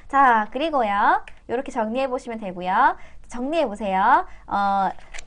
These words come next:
那的很多朋友, 今天我们学到了, 那的很多朋友, 他的朋友叫什么名字啊? 这个顿号, 쉼표, 句号, 마침표도 친구였고요.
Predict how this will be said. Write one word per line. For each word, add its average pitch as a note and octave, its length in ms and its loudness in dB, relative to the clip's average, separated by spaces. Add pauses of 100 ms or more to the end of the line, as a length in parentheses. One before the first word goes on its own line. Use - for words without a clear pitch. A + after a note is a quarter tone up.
那的很多朋友, C4+ 1400 2
今天我们学到了, A#3+ 1200 0 (340)
那的很多朋友, A#3+ 1120 0
他的朋友叫什么名字啊? B3 2500 0 (300)
这个顿号, G#3+ 800 -4 (220)
쉼표, D4 720 -4 (240)
句号, A3 560 -4 (180)
마침표도 G3 640 -6
친구였고요. F#3+ 840 -6